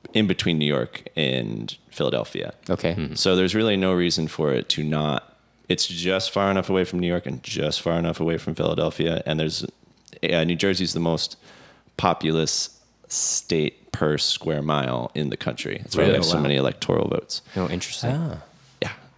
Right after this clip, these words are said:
Speaker 1: Uh,
Speaker 3: Wow.
Speaker 1: <laughs>
Speaker 3: Ho-,
Speaker 1: but
Speaker 3: perhaps that was a, uh, wait, who did, did, did Trump win New Jersey?
Speaker 1: No, he did not.
Speaker 3: Oh, he didn't
Speaker 1: Yeah.
Speaker 3: win.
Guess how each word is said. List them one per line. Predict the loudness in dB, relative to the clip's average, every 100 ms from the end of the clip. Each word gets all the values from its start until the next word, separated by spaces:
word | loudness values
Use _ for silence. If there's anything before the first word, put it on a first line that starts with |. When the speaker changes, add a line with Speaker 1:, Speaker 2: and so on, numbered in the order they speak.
| 0
Speaker 1:
Uh, | 2 4 6
Speaker 3:
Wow. | 8 8 6 4 2
Speaker 1:
<laughs> |
Speaker 3:
Ho-, | 0 2 2 0 -8 -8 -8 -10 -12 -18 -8 0
Speaker 1:
but | 2 2
Speaker 3:
perhaps | 4 6 6 4
that | 2
was | 0 0
a, | 0 2
uh, | 0 -2 -8 _ _ _ _ _ -2 2
wait, | 2 0 -4
who | -2 -2 -4 -12 -4
did, | -4 -4 -14 -10 -6 -2
did, | -2 -4 0
did | 0
Trump | 4 4 4
win | 2 4
New | 2
Jersey? | 2 4 6
Speaker 1:
No, | 8
he | 6
did | 4
not. | 0 0
Speaker 3:
Oh, | 0
he | -2
didn't | -2 0
Speaker 1:
Yeah. | -2
Speaker 3:
win. | -6 -6